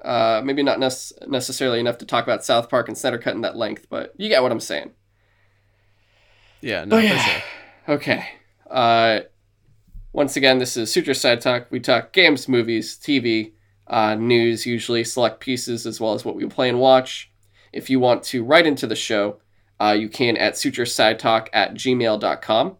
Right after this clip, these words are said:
Speaker 1: You can leave us any questions you want us to read on the show, as well as leave us any, uh, feedback, uh, whether it be positive or negative. Uh, you can also follow the show on Twitter at Sutra Side Talk. You can also follow the show on Instagram now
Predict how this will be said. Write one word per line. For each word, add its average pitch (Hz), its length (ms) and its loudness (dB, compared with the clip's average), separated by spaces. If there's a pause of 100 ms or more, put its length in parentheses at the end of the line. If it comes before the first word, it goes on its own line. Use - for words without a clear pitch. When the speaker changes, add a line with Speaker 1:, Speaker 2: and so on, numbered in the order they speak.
Speaker 1:
You - 100 -10
can 120 180 -4
leave 113 140 -2
us - 140 -8
any 110 80 -2
questions 120 540 -2
you 123 60 -2
want 113 140 0
us 110 140 -8
to 110 100 -10
read 120 280 -4 (100)
on 156 160 6
the 135 80 2
show, 143 440 -2 (300)
as 123 200 -4
well 123 120 4
as 117 120 0
leave 117 100 0
us 117 140 -6
any, 107 200 -2
uh, 98 140 0
feedback, 113 460 2
uh, 104 320 -4
whether 117 260 -6
it 110 60 -14
be - 120 -10
positive 117 680 -2
or 113 200 -8
negative. 123 560 -8 (720)
Uh, 107 200 2
you 107 100 -2
can - 180 -2
also 120 380 0
follow 170 340 4
the 135 80 0
show 131 320 0
on 120 240 2
Twitter 131 440 -4 (180)
at 104 180 2
Sutra 110 220 -8
Side 107 300 0
Talk. 139 340 -4 (240)
You - 80 -10
can 127 120 -2
also 120 260 0
follow 120 400 4
the 110 80 -8
show 117 260 -2
on 107 220 0
Instagram 120 460 0
now 95 320 0